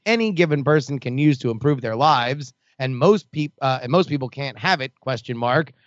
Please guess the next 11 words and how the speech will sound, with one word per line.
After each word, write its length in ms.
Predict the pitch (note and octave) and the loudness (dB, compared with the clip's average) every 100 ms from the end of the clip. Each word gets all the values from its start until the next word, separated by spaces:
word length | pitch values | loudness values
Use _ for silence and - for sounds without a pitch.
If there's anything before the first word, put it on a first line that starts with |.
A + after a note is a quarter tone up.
| _ | _
then 180 | - D3 | -2 0
I 320 | D3 G3 A#3+ G#3 | 2 2 2 -2
say 500 | - F#3+ D#3 C3+ D3 | -4 0 0 -2 -4
not 320 | D#3 F#3+ F#3+ - | 0 0 -2 0
only 460 | A#3+ A#3 D3+ E3+ | 2 2 -2 -6
should 220 | E3 F3 D#3+ | -4 -6 -4
we 140 | E3+ | -2
have 200 | E3 D#3+ | -2 -2
a 100 | D3+ | -4
super 400 | C3+ A3+ G3+ F#3+ | -6 -6 -4 -2
high 300 | E3 F#3 F#3 | 0 0 -2